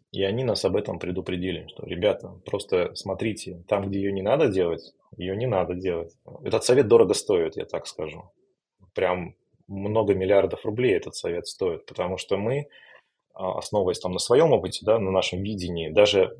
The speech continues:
пусть это подкреплено цифрами, анали-, аналитики там и так далее, просто, а, подход, когда можно делать, а,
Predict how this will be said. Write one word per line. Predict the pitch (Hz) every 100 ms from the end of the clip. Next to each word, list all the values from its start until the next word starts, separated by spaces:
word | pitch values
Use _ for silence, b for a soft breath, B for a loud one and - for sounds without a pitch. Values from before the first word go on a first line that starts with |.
| - - _
пусть | 117 -
это | 92
подкреплено | - - 101 101 101 101
цифрами, | - - 101 87 85
анали-, | 87 90 -
аналитики | 90 92 110 123 95 - -
там | - 80
и |
так | 92 92
далее, | 139 131 92 - b b b _
просто, | 98 - 95 98
а, | - 92 90 90
подход, | 95 - 117 -
когда | 92 92 92 87 - - - -
можно | - 107 101 92 87
делать, | 87 90 85 - - _ _ _ _ _
а, | -